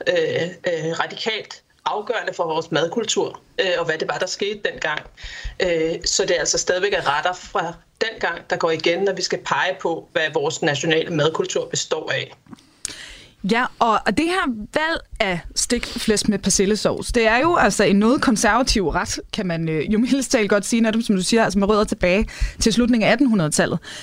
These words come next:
Speaker 2: Det skabte jo altså også ret meget debat, at valget faldt på, på den her ret. Hvorfor var det, at der var så meget furore omkring det?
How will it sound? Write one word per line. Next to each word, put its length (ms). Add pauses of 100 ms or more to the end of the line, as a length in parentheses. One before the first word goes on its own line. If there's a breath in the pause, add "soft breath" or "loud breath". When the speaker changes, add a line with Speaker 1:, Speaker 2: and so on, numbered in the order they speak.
(300 loud breath)
Speaker 2:
Det 100
skabte 360
jo 60
altså 180
også 320
ret 160
meget 380 (140)
debat, 400 (120)
at 140
valget 220
faldt 240
på, 160
på 140
den 140
her 140
ret. 120
Hvorfor 300
var 160
det, 120 (260)
at 120
der 60
var 120
så 100
meget 180
furore 360
omkring 300
det? 80